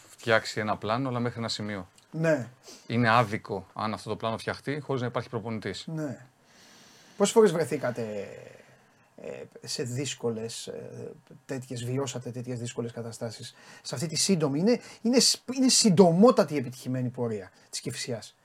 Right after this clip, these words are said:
Speaker 1: Μμμ.
Speaker 2: Δηλαδή είναι τρομερό ότι πριν, ε, τέσσερα και κάτι χρόνια ήταν στο τοπικό και τώρα μιλάμε για μια ομάδα η οποία θα πάει κανονικά, θα πάει στην κλήρωση Super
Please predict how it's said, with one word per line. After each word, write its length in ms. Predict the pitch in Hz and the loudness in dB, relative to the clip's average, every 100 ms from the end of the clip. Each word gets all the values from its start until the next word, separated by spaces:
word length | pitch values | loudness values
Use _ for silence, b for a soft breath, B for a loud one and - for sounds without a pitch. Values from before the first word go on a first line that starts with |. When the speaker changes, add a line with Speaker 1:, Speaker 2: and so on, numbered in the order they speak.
| _ | _
Speaker 1:
Μμμ. 80 | 104 | -8
Speaker 2:
Δηλαδή 180 | 87 170 | 0 4
είναι 80 | 214 | 8
τρομερό 360 | 220 175 185 214 | 8 10 8 8
ότι 140 | 151 | 6
πριν, 320 | 147 165 151 | 0 0 2
ε, 280 | 143 135 120 | 0 0 -2
τέσσερα 400 | 160 151 147 143 127 | 0 0 2 0 -2
και 140 | 139 | -2
κάτι 300 | 147 131 131 | -2 -2 -4
χρόνια 360 | 135 139 135 131 | -4 -4 -2 -4
ήταν 240 | 139 131 | -4 -6
στο 140 | - | -6
τοπικό 500 | 131 131 127 139 117 - b b | -8 -6 -2 -2 -2 -6 b b
και 100 | - | -2
τώρα 160 | 165 156 | 4 4
μιλάμε 280 | 151 156 147 | 6 2 2
για 120 | 143 | 0
μια 160 | 151 | 2
ομάδα 320 | 143 147 143 139 | 2 2 2 2
η 80 | |
οποία 280 | 139 131 143 | 0 2 0
θα 120 | - | 0
πάει 120 | 123 151 | 0 0
κανονικά, 380 | 143 131 139 | 0 -2 -2
θα 100 | 135 | -2
πάει 120 | 131 127 | -4 -4
στην 120 | 120 | -4
κλήρωση 340 | 123 135 | -2 -2
Super 60 | 131 | -4